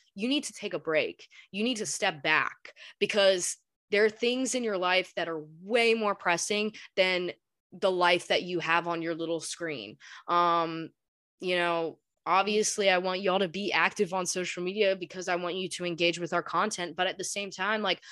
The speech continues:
I'm here to give it to you straight. Like, it, social media isn't that great. Like, I mean, I know myself, like, it's not necessarily fun for me sometimes to create the content that I, that I have to create, but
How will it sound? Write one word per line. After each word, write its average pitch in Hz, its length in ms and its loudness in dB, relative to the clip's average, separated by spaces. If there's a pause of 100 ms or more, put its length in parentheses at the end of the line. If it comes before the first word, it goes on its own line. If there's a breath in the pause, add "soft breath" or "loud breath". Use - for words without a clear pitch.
(180 loud breath)
I'm 214 180 2
here 208 180 0
to 190 60 -2
give 185 140 0
it 165 100 -2
to - 100 -4
you 190 140 -4
straight. 226 380 4
Like, 185 220 2 (520 loud breath)
it, 202 140 -4
social 320 360 4
media 294 320 6
isn't 233 580 -2 (340)
that 208 280 4
great. 202 360 2
Like, 180 400 2
I 185 140 2
mean, 190 300 -2
I 190 140 4
know 226 160 0
myself, 208 520 0
like, 185 180 0
it's 233 240 4
not 226 360 -2
necessarily 202 640 -2
fun 202 340 -2
for 180 160 -6
me 160 160 -4
sometimes 175 720 -2 (160)
to 170 460 -2
create 185 440 0
the 180 80 -4
content 175 520 0
that 156 100 0
I, 160 180 4 (260)
that 165 120 2
I 151 40 0
have 170 160 0
to - 80 -12
create, 175 480 0
but 247 300 4